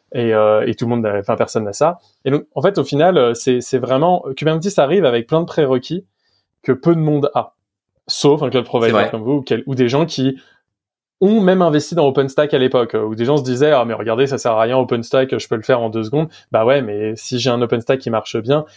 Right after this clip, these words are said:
Speaker 1: aujourd'hui, mettre Kubernetes dessus et avoir une offre interne Kubernetes, c'est pas grand chose. En tout cas, c'est moins que ce
Speaker 2: Mais
Speaker 1: que
Speaker 2: voilà.
Speaker 1: je dois, je dois tout refaire.
Speaker 2: Bah, c'est, c'est vrai que Kubernetes répond à beaucoup de questions. Comme tu l'as dit, euh, qu'est-ce qui se passe si mon nœud tombe, euh, ou disparaît même, voilà, je perds mes données.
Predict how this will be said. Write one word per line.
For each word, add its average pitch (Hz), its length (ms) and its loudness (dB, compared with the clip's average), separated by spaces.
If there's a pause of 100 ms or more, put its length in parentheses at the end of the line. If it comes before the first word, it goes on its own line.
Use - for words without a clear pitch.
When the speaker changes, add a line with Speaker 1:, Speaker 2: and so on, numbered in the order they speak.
(140)
Speaker 1:
aujourd'hui, 120 300 2
mettre 120 160 0
Kubernetes 120 420 -2
dessus 123 320 2
et 127 60 4
avoir 110 240 0
une 117 120 0
offre 117 200 -2
interne 123 260 0
Kubernetes, 113 560 -4 (300)
c'est 107 580 -6 (100)
pas 117 140 0
grand 110 160 -2
chose. 113 320 -8 (300)
En - 20 -20
tout - 60 -20
cas, 131 100 0
c'est 123 160 -2
moins 143 300 0
que 139 80 0
ce 127 60 0
Speaker 2:
Mais 127 40 0
Speaker 1:
que 120 60 -2
Speaker 2:
voilà. 113 220 2
Speaker 1:
je 110 40 -8
dois, 113 320 -4 (480)
je - 120 -20
dois 117 100 -2
tout 135 100 -4
refaire. 117 320 -2 (1040)
Speaker 2:
Bah, 101 120 -6 (260)
c'est, - 180 -14
c'est 113 100 -4
vrai 160 140 2
que 156 80 -2
Kubernetes 123 420 -2
répond 123 240 0
à 113 60 2
beaucoup 110 180 -6
de 113 80 -16
questions. 127 400 -2 (160)
Comme 110 140 -6
tu 107 120 -8
l'as 113 120 4
dit, 131 200 0
euh, 101 160 2
qu'est-ce 110 160 -4
qui - 80 -6
se - 80 -6
passe 127 180 0
si 127 100 -6
mon 113 100 0
nœud 113 100 2
tombe, 127 380 0
euh, 104 240 2
ou 98 140 -2
disparaît 120 500 0
même, 117 240 -2
voilà, 104 200 0
je - 100 -10
perds 107 100 0
mes 104 120 2
données. 117 300 0